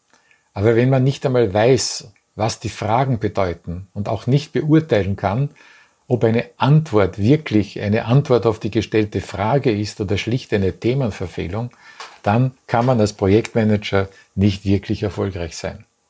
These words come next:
Ich würde mir zum Beispiel nie zutrauen, ein Bauprojekt zu managen. Und sogar innerhalb von I-T-Projekten sehe ich klare Grenzen, wo ich sagen müsste, „Sorry, folks, hier kann ich die Leitung nicht übernehmen.“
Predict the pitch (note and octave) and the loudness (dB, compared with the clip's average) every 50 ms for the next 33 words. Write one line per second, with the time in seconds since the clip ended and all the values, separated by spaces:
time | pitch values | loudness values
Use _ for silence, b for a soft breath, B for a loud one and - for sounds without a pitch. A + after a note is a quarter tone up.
0 | _ _ _ _ _ _ _ _ _ _ _ _ _ _ _ _ _ C3 - - | _ _ _ _ _ _ _ _ _ _ _ _ _ _ _ _ _ -6 -2 2
1 | A2 A2+ A2 A#2 A2 A2 G#2+ - - G2+ A2 G#2+ G#2 - - A2 G#2 G#2+ A2+ A#2+ | 2 4 4 4 2 2 0 0 -2 0 0 0 0 -2 -2 -2 -2 -2 -2 -4
2 | A#2+ - - C3 - - A#2 G#2 G#2 G2+ G#2+ G2+ G2 F#2 - A2+ B2 C3+ - A#2+ | -6 -6 -6 -6 -4 -2 -2 -2 -2 -2 -4 -6 -8 -6 -4 -4 -4 -4 -4 -6
3 | G#2+ G2 F#2 E2+ - - - F2+ F2+ F#2 F2+ F2+ F#2 - - - G2 G#2+ _ _ | -6 -6 -6 -10 -12 -14 -14 -12 -10 -10 -12 -12 -14 -14 -14 -16 -16 -18 _ _
4 | _ _ _ _ _ _ _ _ _ _ _ A2+ G#2+ - C3 A#2 A#2 A2 B2 C3+ | _ _ _ _ _ _ _ _ _ _ _ -6 0 2 4 4 4 2 2 2
5 | C3+ A#2+ A#2 G#2+ - A2+ G2+ G2+ G2 - - A#2+ G#2+ - G#2+ G#2 G2 F#2 F#2 - | 2 2 2 0 0 0 0 0 0 0 -4 -6 -4 0 0 2 2 2 -2 -4
6 | - _ G2+ F#2 F#2 F#2+ F#2 - - G#2+ G#2 G#2 G2+ G2+ - - - F2+ F#2 G2 | -8 _ -6 -6 -6 -8 -6 0 2 4 4 4 2 0 -4 -4 -2 0 2 2
7 | F#2+ G2 - F2+ F#2 F#2+ G2+ G2 - - G2 F2 E2 B B B B B B - | 0 0 0 0 0 0 -2 -2 -2 -2 -2 -4 -4 B B B B B B 0
8 | G2 F#2+ - - - F2+ F2+ F#2 G2+ F#2 F2 F2 E2+ - - - F#2 F2 - - | 0 0 2 2 2 2 2 2 0 -2 -2 -2 -4 -6 -6 -6 -4 -4 -2 0
9 | - F#2 F2+ F#2+ F#2 F2+ F2 - - F2 E2 D#2+ - - - - B B B B | 2 4 4 4 4 2 0 -4 -4 -4 -4 -4 -6 -12 -14 -14 B B B B
10 | B B _ - - G#2 G2 G2 G2+ - _ - G#2+ F#2+ F#2 F2+ F#2 - - - | B B _ -4 2 2 4 4 2 -2 _ -2 0 0 0 0 -2 -6 -8 -6
11 | F#2 F2 F2 E2+ F2 E2+ - F#2 F2+ F2 F2 - - G#2+ G2 G#2 G2+ G2+ G2 F#2 | -2 0 0 0 0 -2 -4 -4 -4 -4 -4 -4 -4 0 2 4 4 4 4 2
12 | E2 D2+ E2 F2 | 0 -4 -6 -10